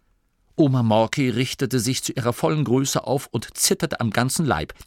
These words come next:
„Du solltest dich schämen“, stieß sie hervor. „Es gehört sich nicht, so etwas zu sagen. Habe ich recht, Torrid?“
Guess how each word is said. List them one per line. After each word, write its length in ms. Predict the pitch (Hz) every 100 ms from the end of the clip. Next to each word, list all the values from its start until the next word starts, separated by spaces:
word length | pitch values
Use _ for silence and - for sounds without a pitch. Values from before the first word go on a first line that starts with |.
| -
„Du 180 | 370 311
solltest 640 | - - 440 - 381 -
dich 180 | 370 -
schämen“, 640 | - - 480 508 453 349 - _ _ _ _
stieß 440 | - - 127 95
sie 120 | - 95
hervor. 360 | 98 110 90 - -
„Es 220 | - -
gehört 480 | 370 - - 359 -
sich 240 | 311 -
nicht, 240 | 339 -
so 100 | 302
etwas 360 | - - 277 -
zu 80 | 285
sagen. 340 | 330 440 269 - -
Habe 240 | 285 277
ich 160 | 277 -
recht, 280 | 453 - -
Torrid?“ 420 | 381 403 480